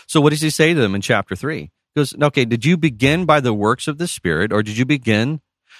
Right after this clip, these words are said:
by the flesh?" He says, "You began by the Spirit,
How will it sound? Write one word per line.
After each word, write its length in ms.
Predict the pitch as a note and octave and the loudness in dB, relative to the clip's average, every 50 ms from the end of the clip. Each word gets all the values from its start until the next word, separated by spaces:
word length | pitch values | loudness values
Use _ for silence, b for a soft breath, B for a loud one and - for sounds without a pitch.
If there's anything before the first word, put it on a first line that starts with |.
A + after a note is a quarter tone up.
| b b | b b
by 300 | G2+ G#2 A#2 A#2 B2 C3+ C3+ | 0 2 4 4 4 2 0
the 80 | D3 | -2
flesh?" 520 | C#3 - - D3 E3+ A3 C3+ F2+ - - - | -6 -2 0 0 2 2 0 -2 -4 -6 -6
He 60 | B2 | -6
says, 240 | - - B2+ - - | -2 -2 -2 -2 0
"You 120 | D3+ E3+ | -4 -4
began 500 | D3+ F3+ F3+ C#3+ C3 - D3 E3 F#3+ G3+ F#3 | 0 -2 -2 -2 0 0 0 2 2 0 2
by 140 | D3 A#2+ A2 | 2 2 2
the 100 | G#2+ G#2 | 0 -4
Spirit, 540 | - - - - F#3+ F3 B2 E2+ E2 - | -8 -8 -4 -2 0 2 2 0 0 -2